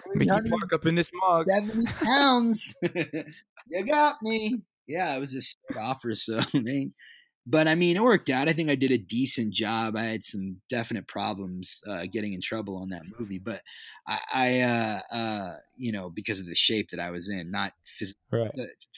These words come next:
Speaker 2: yes, physical shape, but mental shape as well. Um, uh, but yeah,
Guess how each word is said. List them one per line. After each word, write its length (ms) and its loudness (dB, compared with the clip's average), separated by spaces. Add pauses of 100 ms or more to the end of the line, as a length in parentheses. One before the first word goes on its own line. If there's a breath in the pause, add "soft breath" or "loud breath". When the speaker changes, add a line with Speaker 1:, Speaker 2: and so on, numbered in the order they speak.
Speaker 2:
yes, 320 4
physical 500 0
shape, 300 -6
but 100 -10
mental 380 -6
shape 360 -2
as 140 -20
well. 320 -10 (460 loud breath)
Um, 720 -2 (1000)
uh, 400 -2 (160)
but 320 2
yeah, 340 4